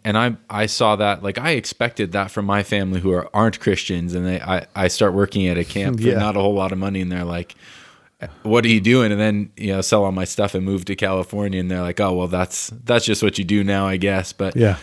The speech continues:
Speaker 1: from, from Christians, um, saying, like, "Well, uh,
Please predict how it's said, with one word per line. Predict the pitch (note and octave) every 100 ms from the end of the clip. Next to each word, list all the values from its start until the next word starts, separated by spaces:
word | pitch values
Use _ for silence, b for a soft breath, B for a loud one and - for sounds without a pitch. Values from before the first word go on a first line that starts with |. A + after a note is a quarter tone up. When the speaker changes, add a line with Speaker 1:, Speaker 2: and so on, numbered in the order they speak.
| -
Speaker 1:
from, | - A#2+ G#2 G#2+ -
from | - G2+
Christians, | F#2 - C#3 - G#2 F#2+ F#2 - b b b b -
um, | F#2 F2+ F2
saying, | F2 G#2 G2+ F#2
like, | F2 -
"Well, | G#2+ G#2+ G2 F2+ B B B B B B _
uh, | F#2+ F2+ F2 F2+